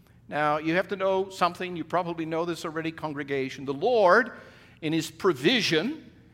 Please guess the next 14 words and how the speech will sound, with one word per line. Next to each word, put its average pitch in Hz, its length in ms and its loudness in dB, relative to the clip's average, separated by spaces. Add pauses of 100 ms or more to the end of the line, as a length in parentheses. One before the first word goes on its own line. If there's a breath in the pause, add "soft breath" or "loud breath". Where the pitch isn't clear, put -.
(380 soft breath)
and 147 220 0
in 156 100 2
his 156 160 0
statutes, 220 1120 0
had, 156 400 4 (720)
and 123 100 -4
he's 127 120 -4
the 147 60 -4
God 151 360 8
of 151 100 -4
the 156 80 0
fatherless, 135 800 2
the 131 160 -2
orphan. 156 560 0